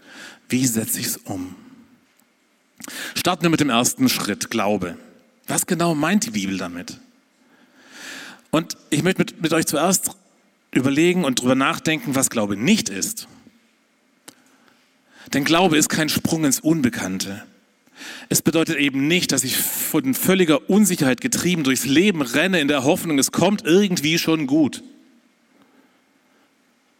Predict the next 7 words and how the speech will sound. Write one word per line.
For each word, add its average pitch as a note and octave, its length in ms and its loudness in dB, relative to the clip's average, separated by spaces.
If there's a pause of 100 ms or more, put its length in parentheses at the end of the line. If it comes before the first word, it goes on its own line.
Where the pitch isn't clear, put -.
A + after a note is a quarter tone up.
(840)
Glaube A#2+ 320 0
ist - 120 -2
nicht A#2 160 -4
losgelöst A2+ 580 0
von G#2+ 140 -4
der G2 120 -4
Wirklichkeit. G2+ 720 -6